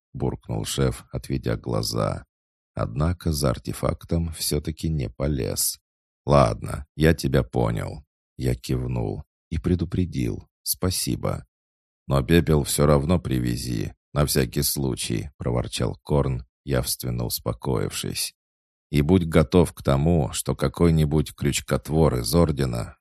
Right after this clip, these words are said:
всё-таки потребует доказательств,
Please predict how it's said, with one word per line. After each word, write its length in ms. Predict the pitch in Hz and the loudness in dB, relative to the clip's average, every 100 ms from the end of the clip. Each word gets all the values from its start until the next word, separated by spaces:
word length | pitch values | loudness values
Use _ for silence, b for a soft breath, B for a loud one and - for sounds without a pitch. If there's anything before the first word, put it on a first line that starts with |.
| - | -6
всё-таки 500 | - 87 85 76 78 | 0 0 0 -4 -2
потребует 680 | 71 67 73 76 69 69 | -2 0 2 2 2 0
доказательств, 1120 | 60 67 - 62 64 80 - 52 - - - | 0 -4 -2 -2 2 2 2 -4 -4 -4 -8